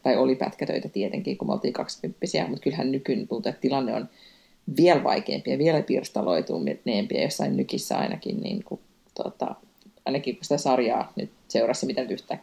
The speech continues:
yhtään on seuraa mediaa, esimerkiksi miten jenkkimediamaailmassa tällä hetkellä menee, niin,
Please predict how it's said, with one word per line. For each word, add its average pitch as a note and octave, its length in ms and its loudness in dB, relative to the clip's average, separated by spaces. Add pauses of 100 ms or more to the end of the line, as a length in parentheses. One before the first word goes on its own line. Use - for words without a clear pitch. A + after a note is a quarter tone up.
(160)
yhtään - 460 -2
on - 80 -4
seuraa - 480 -2 (220)
mediaa, - 560 0 (840)
esimerkiksi - 340 -8
miten B2+ 300 -2
jenkkimediamaailmassa B2+ 920 0
tällä - 140 -2
hetkellä - 340 -6
menee, - 300 -2
niin, G3 180 -2